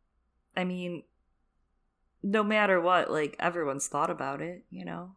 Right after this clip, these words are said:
Ev-, whether you want a child or not, you've all had that thought somewhere. I know I've thought about it. I'm not particularly sure I want one, but I've thought about it. Everyone's thought it before. And for Brienne, it is again that confrontation and that crossroads of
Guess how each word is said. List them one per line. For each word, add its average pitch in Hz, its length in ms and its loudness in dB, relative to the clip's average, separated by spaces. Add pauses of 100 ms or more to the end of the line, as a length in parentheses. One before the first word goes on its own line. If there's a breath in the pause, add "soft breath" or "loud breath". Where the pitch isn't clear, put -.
(120)
Ev-, - 500 -4
whether 180 220 6
you 180 180 0
want 165 240 2
a 175 40 -6
child 165 420 -2
or 160 80 -2
not, 180 280 0 (140)
you've 165 260 -4
all 165 180 4
had 165 260 2
that - 260 -2
thought 151 420 2 (460)
somewhere. 147 600 -2 (280)
I 143 140 -4
know 135 120 0
I've 123 160 2
thought 127 200 4
about 123 280 2
it. 160 180 -6
I'm 131 160 -4
not 127 220 -6
particularly 123 400 -8
sure 127 180 -6
I 120 60 -4
want 120 200 -4
one, 175 160 0
but 190 100 4
I've 170 160 2
thought 131 200 6
about - 240 -4
it. 160 180 0
Everyone's 156 380 4
thought 107 180 2
it - 120 -2
before. 123 380 0 (380 loud breath)
And 131 520 2 (100)
for - 180 4
Brienne, 160 600 4 (500)
it 160 140 4
is 156 140 4
again 156 380 2
that 147 220 2
confrontation 147 760 -2
and 139 100 -2
that 135 180 0
crossroads 143 640 0
of - 120 -8